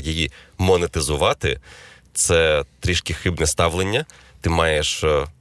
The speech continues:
не аудиторію мати, а, ем, ти маєш мати стосунки із своєю аудиторією, і тоді вони можуть у щось перерости. Е, те, що я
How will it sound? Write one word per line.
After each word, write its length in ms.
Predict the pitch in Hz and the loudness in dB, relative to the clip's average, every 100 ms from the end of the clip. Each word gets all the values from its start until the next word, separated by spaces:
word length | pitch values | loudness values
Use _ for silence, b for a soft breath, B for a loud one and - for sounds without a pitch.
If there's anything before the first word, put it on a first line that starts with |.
| _ - - | _ -20 -4
не 100 | 87 | 0
аудиторію 580 | 87 82 85 - 92 82 | 2 0 0 -4 -2 -2
мати, 320 | 76 73 69 - | -2 -2 -4 -2
а, 260 | 69 69 65 B B B B B - | -2 -2 -4 B B B B B -8
ем, 320 | 82 76 71 71 - - - | -4 -4 -4 -10 -20 -14 -2
ти 80 | |
маєш 160 | 110 - | 0 0
мати 180 | 95 - | -2 -2
стосунки 720 | - - 139 127 - 71 64 | 0 0 0 -4 -6 -8 -4
із 280 | 95 92 78 78 | -2 0 -2 -4
своєю 420 | - 73 69 60 | -2 0 0 -2
аудиторією, 840 | 67 64 65 101 80 64 50 50 - B B B B - - | -4 -6 -4 -2 0 -4 -6 -10 -12 B B B B -16 -4
і 160 | 95 | -4
тоді 400 | - 92 73 101 | 0 0 2 0
вони 280 | 85 82 87 | 2 2 2
можуть 300 | 85 73 76 | 0 -4 -4
у 40 | |
щось 160 | 76 78 | -2 -2
перерости. 520 | - - 67 71 - - B B B B B - - | 0 -2 -2 -4 -6 -12 B B B B B -14 -2
Е, 80 | 92 - - | -2 -2 -2
те, 180 | 139 190 | 0 2
що 220 | - 147 | 0 0
я 400 | 120 127 120 | 0 2 2